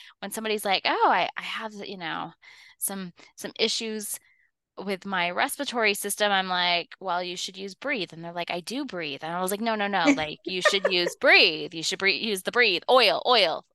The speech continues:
Speaker 1: blend.
Speaker 2: <laughs>
Speaker 1: It's, it's a blend." Um,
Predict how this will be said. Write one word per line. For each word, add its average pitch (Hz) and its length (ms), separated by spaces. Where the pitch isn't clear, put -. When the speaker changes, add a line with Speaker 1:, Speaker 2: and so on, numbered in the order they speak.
Speaker 1:
blend. 208 300
Speaker 2:
<laughs> - 120
Speaker 1:
It's, - 240
it's - 120
a 240 60
blend." 240 500
Um, 196 420